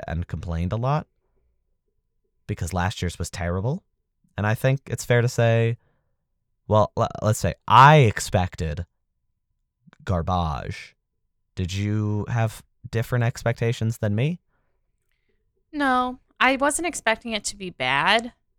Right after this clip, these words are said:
Speaker 2: Um, I just was kind of expecting the usual, which is, like, a really strong start and then a really weak finish.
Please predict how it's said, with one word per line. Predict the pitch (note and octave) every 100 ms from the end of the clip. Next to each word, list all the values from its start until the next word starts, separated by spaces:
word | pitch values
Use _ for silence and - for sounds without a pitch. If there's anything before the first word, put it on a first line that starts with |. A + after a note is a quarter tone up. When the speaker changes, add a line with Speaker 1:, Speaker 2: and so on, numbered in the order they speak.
| _
Speaker 2:
Um, | F#3+ F#3+ F#3 F#3 F3+ F#3 F#3 _ -
I | G#3
just | - -
was | A#3
kind | - A3+
of |
expecting | G3 - G3 - G3
the | F3
usual, | F3 F#3 E3+
which | E3 -
is, | E3
like, | D3 D3 _ _ _ -
a | F3+
really | F3+ F3
strong | - F3 F3
start | F3+ - D#3 E3 F3
and | F3+
then | E3
a |
really | D#3 E3 D#3
weak | D3 D3 C#3+
finish. | - C3+ A#2 E3+ - -